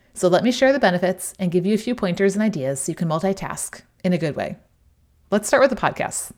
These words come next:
I'm sure you can guess why. <laughs> Did you know the word podcast was not even a thing before the year two thousand? In fact, it was two thousand four when it started to pick up traction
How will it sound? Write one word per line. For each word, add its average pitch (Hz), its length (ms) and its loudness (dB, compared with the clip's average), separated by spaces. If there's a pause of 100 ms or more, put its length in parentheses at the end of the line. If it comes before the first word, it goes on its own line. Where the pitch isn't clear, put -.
(360)
I'm 156 120 -2
sure 180 180 4
you 190 80 4
can 220 100 6
guess 214 200 2
why. - 300 -2 (400)
<laughs> - 400 -20
Did 202 120 2
you 226 100 8
know 196 300 4
the 262 80 2
word 226 160 2
podcast 202 500 -4
was 185 140 -4
not 165 300 -4
even 180 200 -2
a 160 60 -4
thing 165 320 -4
before 165 260 -8
the 147 100 -6
year 156 140 -4
two 170 140 -10
thousand? 160 540 -4 (680)
In 185 120 0
fact, 180 560 -4
it 202 80 0
was 185 140 -2
two 269 140 -4
thousand 240 360 2
four - 500 -2
when 175 140 -2
it - 80 -8
started 185 320 0
to - 80 -12
pick 185 160 -6
up 175 100 -6
traction 202 560 -4